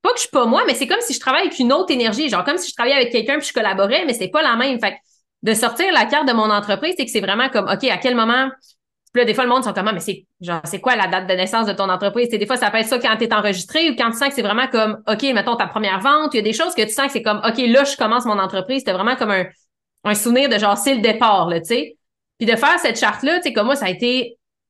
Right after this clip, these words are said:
j'ai tout compris. J'étais comme, OK, mais c'est pour ça, grandir en toute simplicité, tu sais, que comme M G, puis il y a un, un émotionnel, puis là, l'autre qui est,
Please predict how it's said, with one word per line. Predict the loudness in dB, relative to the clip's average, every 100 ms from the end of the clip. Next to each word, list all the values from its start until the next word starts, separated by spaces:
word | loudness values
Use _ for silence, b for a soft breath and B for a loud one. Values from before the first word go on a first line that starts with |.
| _ _ _
j'ai | -4 -2
tout | -2
compris. | -2 -2 -2
J'étais | -6
comme, | -6 -4
OK, | -2
mais | -2
c'est | -2
pour | -4
ça, | 0 0
grandir | 2 2 2
en | 0
toute | 0
simplicité, | -2 -2 -6 -4 -2
tu | -2
sais, | -2
que | 0
comme | 0 -4 0
M | 2 2
G, | 2 0
puis | 0
il | 2 2 0 -2
y | 0
a |
un, | 2 2 0
un | -4 -12 _ 0
émotionnel, | 2 2 2 2 2 2 2
puis | 2
là, | 4
l'autre | 4 2 -2
qui | 2
est, | 2 2